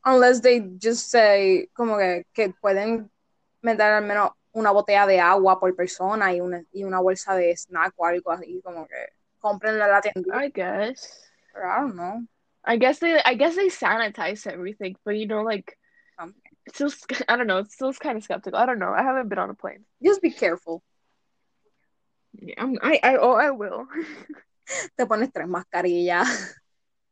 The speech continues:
Speaker 2: Well, actually, probably. My mom probably, she said we're gonna have the face shield, we're gonna have, like, a surgical mask and our, or, like, our
Speaker 1: Yeah,
Speaker 2: fabric
Speaker 1: and
Speaker 2: mask, and I'm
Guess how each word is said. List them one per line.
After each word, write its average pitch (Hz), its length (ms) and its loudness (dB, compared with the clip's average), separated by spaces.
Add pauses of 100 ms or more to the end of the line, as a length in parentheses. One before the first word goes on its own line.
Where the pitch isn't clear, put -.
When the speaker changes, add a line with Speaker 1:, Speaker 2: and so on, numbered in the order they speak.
(1000)
Speaker 2:
Well, 220 160 -4
actually, 285 380 -8 (180)
probably. 202 600 -8
My 190 140 -12
mom 208 200 -10
probably, 254 440 -12
she 269 180 -8
said 320 260 -6
we're 254 120 -4
gonna 269 200 -4
have 226 200 -4
the 202 100 -8
face 220 360 -6
shield, 226 340 -6
we're 208 100 -6
gonna 220 240 -6
have, 220 240 -8
like, 208 160 -6
a 190 60 -14
surgical 202 420 -10
mask 208 340 -6
and 196 100 -6
our, 196 200 -4
or, 190 80 0
like, 185 180 0
our 277 120 2
Speaker 1:
Yeah, 339 100 4
Speaker 2:
fabric 196 340 -2
Speaker 1:
and 240 100 4
Speaker 2:
mask, 208 360 -10
and 185 100 -14
I'm 196 80 -10